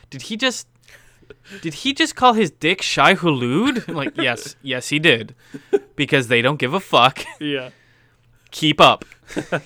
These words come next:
Speaker 1: You, you, you get, you gotta get these references or else you're not gonna care. <laughs> It's really fucking good. I need to watch a new season.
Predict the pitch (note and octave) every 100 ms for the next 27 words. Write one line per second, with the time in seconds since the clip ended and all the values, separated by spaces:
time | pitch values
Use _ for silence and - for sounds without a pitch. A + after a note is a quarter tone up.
0 | D#3+ C#3 - D#3+ - - E3+ D3 E3 D#3+
1 | D3 E3 D#3+ C#3 D3+ F3 F3 D#3+ F#3 F3+
2 | F3 E3+ D3+ D3+ C3 C3+ C3+ B2+ A#2+ D3
3 | D#3 D3+ - B2+ A#2 G#2+ - E3 - -
4 | _ _ - A5+ C6 C6 _ _ _ -
5 | _ - - - - - - D3+ - D#3
6 | C3 C3+ A#2 - - - - - - _
7 | - - - C3 C3+ B2 A#2 - A2+ A2
8 | - G#2+ G#2+